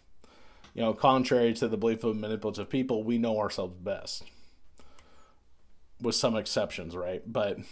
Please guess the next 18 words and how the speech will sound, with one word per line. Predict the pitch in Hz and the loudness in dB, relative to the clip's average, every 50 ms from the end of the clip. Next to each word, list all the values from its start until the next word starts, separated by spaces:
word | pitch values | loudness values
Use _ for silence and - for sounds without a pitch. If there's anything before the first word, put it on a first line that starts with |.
| - - - - - | -16 -14 6 12 12
my | - - 123 | 12 12 12
point | 120 - - 143 127 120 117 | 12 12 10 4 4 4 2
is, | 113 113 113 107 98 | 2 0 0 -2 -2
is | 101 104 101 | -4 -4 -4
that | 104 101 95 92 - - - - - - - - _ - - - - - - - - - - - - | -4 -4 -4 -6 -8 -8 -10 -14 -14 -18 -20 -20 _ -20 -20 -20 -20 -20 -20 -20 -20 -20 -20 -10 -4
in | - 131 127 120 | 0 2 2 2
general, | 107 95 113 110 117 117 110 107 101 95 92 87 82 - - - - - - | 2 2 0 0 2 2 0 0 0 -2 -4 -4 -6 -8 -12 -16 -18 -10 -6
you | 110 | -4
know, | 107 101 101 95 87 85 90 | -2 -2 -2 -4 -6 -6 -4
we're, | 110 113 - - | -4 -4 -4 -2
we're | - 123 123 120 | 0 0 2 2
not | 120 120 117 110 | 2 0 0 0
gonna | 123 117 113 | 0 0 0
be | 110 110 | 0 -2
able | 113 113 113 104 | -2 -2 -4 -4
to | 104 98 | -6 -4
trust | - - 110 107 - - | 0 0 0 0 0 -2
people | - - 107 104 - - 104 98 98 90 90 - - | -4 -4 -4 -4 -4 -4 -4 -4 -4 -4 -6 -8 -10